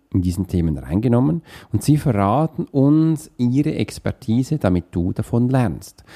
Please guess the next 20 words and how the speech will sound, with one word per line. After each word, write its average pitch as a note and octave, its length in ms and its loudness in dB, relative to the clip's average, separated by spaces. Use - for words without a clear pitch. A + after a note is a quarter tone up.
Und F#2+ 180 -2
das B2+ 400 4
bekommst G2 540 -2
du, G2 80 4
wenn F2+ 80 2
du F2+ 100 2
unten A2+ 280 2
auf G2 200 2
den F2+ 120 0
Link G2 400 0
klickst, - 520 -2
für - 220 0
einen F#2+ 240 0
wirklich B2 420 -2
kleinen G#2 560 2
Betrag. G2 680 0
Du C#3+ 60 -4
bezahlst B2+ 640 2
den G#2+ 140 0
einmal A2 640 2